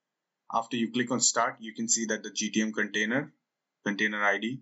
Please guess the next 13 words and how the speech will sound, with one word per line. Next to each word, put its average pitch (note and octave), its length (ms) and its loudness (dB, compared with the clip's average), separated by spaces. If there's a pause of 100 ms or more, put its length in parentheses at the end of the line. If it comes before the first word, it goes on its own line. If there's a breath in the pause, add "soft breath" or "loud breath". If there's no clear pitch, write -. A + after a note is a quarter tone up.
(140)
is - 160 2
now A2+ 260 2
active - 340 0
on C3 120 -2
the B2+ 80 -2
website. D3 500 0 (960)
Let's - 140 -8
go A#2 160 0
to A2 80 -4
the G#2 120 -4
Tag G2+ 260 0
Manager G#2+ 380 -2
account A2+ 420 -2